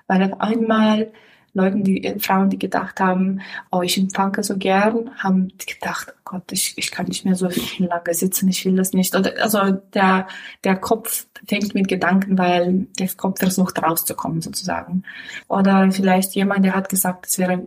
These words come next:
äh, hat gedacht, es wäre viel einfacher, näher zu kommen, schneller, hat zehn Minuten gedauert, bis die Frau sich wirklich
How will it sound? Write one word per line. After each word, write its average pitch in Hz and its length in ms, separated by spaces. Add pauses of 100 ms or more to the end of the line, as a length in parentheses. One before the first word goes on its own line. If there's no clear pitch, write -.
(160)
äh, - 400 (300)
hat 190 160
gedacht, 190 420
es - 140
wäre 190 160
viel 185 200
einfacher, 190 680
näher 202 340
zu - 120
kommen, 214 320
schneller, 214 400 (300)
hat - 360 (140)
zehn 196 180
Minuten 214 300
gedauert, 175 460
bis 185 120
die 185 120
Frau 175 260
sich 180 300
wirklich 185 360